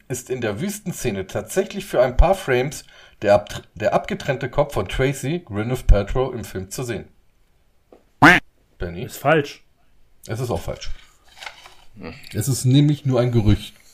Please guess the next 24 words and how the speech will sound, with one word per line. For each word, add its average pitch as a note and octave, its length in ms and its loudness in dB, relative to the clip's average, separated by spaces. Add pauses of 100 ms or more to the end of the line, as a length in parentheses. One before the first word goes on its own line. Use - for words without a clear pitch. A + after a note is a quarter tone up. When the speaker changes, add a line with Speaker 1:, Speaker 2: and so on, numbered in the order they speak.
Speaker 1:
das F#2 140 -8
sich F#2+ 120 -10
hartnäckig G2+ 460 -4
hält. F2 200 -8 (680)
Speaker 2:
Da, G2+ 80 -12 (300)
da C3 100 -2
gibt's C#3 220 -2
nie F3 100 8
einen F#3 100 8
Frame, E3 340 4
wo D#3 120 6
auch D3+ 120 4
nur E3 100 2
irgendwie D#3 200 2
so D3 100 -2
ein D3 80 0
Shot - 480 -2
drauf B2+ 240 -2
ist, A#2+ 240 -12
dass B2 80 -10
man C#3 100 -4
da C3 140 -2
sehen C3 180 -4
könnte. A#2+ 340 -6